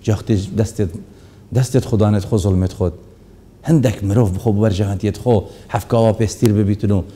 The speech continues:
و، و ملەتی چ حساب نەکەن. ئەڤە، ئەڤە مستحەقی دەرسێنە، ئەڤە مستحەقی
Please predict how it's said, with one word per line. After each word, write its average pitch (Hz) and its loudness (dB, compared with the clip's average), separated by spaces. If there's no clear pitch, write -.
و، - -2
و 120 4
ملەتی 120 4
چ - -2
حساب 123 2
نەکەن. 104 0
ئەڤە، 101 4
ئەڤە 95 0
مستحەقی 92 -4
دەرسێنە، 95 0
ئەڤە 76 -4
مستحەقی 113 -2